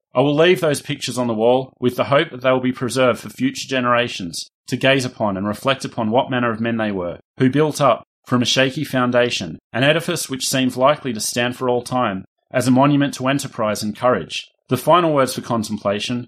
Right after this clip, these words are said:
with the liberty taken of a bracketed nineteen ninety-six edition, belong to J C Davis, the cynic,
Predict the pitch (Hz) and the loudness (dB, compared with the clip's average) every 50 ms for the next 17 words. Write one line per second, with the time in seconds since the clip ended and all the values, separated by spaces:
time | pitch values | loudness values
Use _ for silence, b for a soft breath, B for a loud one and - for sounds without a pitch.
0 | _ _ - 127 123 135 135 127 147 147 151 147 139 - - 131 131 127 - 131 | _ _ -2 -2 0 2 0 0 2 2 0 -2 -2 0 2 2 2 2 0 0
1 | 117 113 110 - 123 127 131 - - 131 127 123 123 120 123 123 123 120 117 117 | 0 -2 0 0 2 0 0 0 -2 -4 -2 0 0 0 0 0 0 -2 -2 -2
2 | 117 117 110 - - 135 131 - 123 107 113 135 131 - 104 98 98 98 - _ | -2 -4 -4 -4 -6 -6 -6 -6 -8 -6 -4 -4 -4 -4 -6 -6 -8 -10 -12 _
3 | _ _ - 127 131 139 143 143 135 135 113 - 139 135 139 135 - 151 139 127 | _ _ 0 2 4 4 4 2 0 -2 0 2 2 2 2 0 -2 -2 -2 0
4 | 127 127 127 123 117 95 85 80 - - - - - 123 - - 151 147 117 87 | 2 2 2 2 2 -2 -6 -6 -8 -10 -8 -4 -2 -2 -2 0 0 0 0 -2
5 | - | -4